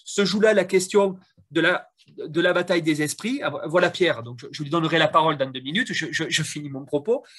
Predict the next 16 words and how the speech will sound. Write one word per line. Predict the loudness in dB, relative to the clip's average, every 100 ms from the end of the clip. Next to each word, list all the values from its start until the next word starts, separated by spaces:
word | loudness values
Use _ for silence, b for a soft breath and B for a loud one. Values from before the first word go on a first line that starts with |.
| B B 2
Euh, | 6 8 6 2 -6 _ _ _ -20 -16
et, | -20 _
et | 0 2 0 -2
peut-être, | -2 0 0 -2
moi, | -6
il | -4
me | -4
semble | -4 -4
qu'on | -2 -2
pourrait | -2 -4
dire | -4 -2
que | 2
L'École | 4 4 0 0
et |
la | -4
Nation | -4 -2 0 0